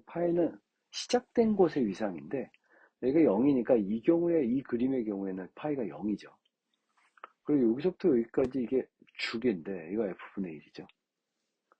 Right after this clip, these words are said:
A가 요 크기의 값입니다. 그래서 이제 A가 진폭이에요. 앰플리튜드. 그래서 여기서부터 여기까지의 높이.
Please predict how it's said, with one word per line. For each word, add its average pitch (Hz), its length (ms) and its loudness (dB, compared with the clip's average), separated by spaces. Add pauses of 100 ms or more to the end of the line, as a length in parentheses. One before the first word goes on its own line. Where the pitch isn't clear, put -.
A가 107 480 -2 (100)
요 107 120 -2
크기의 - 460 -4
값입니다. 95 760 -10 (2500)
그래서 156 200 2
이제 180 260 6
A가 143 300 4
진폭이에요. 104 1000 -4 (160)
앰플리튜드. 92 760 -10 (840)
그래서 113 360 -4
여기서부터 113 680 -6
여기까지의 95 520 -4
높이. 82 440 -10